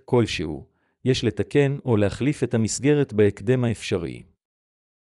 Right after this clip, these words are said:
על מנת להבטיח את אורך החיים של תמונת המתכת, חשוב להתחשב גם בסביבה בה היא מוצבת.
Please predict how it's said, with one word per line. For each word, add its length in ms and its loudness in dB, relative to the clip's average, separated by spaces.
על 120 -2
מנת 440 0
להבטיח 520 0
את 100 -4
אורך 280 0
החיים 360 0
של 180 -6
תמונת 440 -2
המתכת, 720 -4
חשוב 380 0
להתחשב 640 0
גם 220 0
בסביבה 520 0
בה 140 0
היא 160 -2
מוצבת. 800 -6